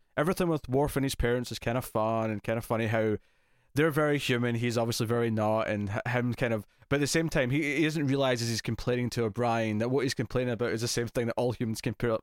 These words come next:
complain about when their parents come to visit or whatever. And then,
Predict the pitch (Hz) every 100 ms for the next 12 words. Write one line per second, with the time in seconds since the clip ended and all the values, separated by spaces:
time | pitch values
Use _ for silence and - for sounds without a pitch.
0 | - 113 - 113 127 117 113 90 107 -
1 | 117 101 113 98 110 107 110 107 107 -
2 | _ _ _ 117 127 113 113 - _ _
3 | _ _ - 139 139 143 135 135 131 127